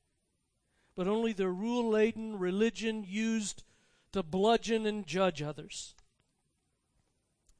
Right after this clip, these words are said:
And then Jesus did exactly what they were hoping he would do. He said to that man standing, holding his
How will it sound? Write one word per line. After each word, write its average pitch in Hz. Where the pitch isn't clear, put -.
And 202
then 247
Jesus 233
did 165
exactly 170
what 156
they 165
were 165
hoping 160
he 143
would 147
do. 151
He 233
said 302
to 247
that 240
man 233
standing, 214
holding 208
his 170